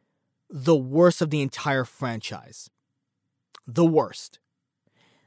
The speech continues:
There were good moments, more bad ones than good. And it doesn't justify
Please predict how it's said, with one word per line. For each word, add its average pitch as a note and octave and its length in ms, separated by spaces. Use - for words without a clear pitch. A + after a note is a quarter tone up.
There E3+ 140
were F3 100
good C4+ 260
moments, G3+ 640
more G3+ 480
bad E3 280
ones D3 260
than B2+ 180
good. G#2+ 360
And D3+ 120
it E3 60
doesn't A3 300
justify D3 760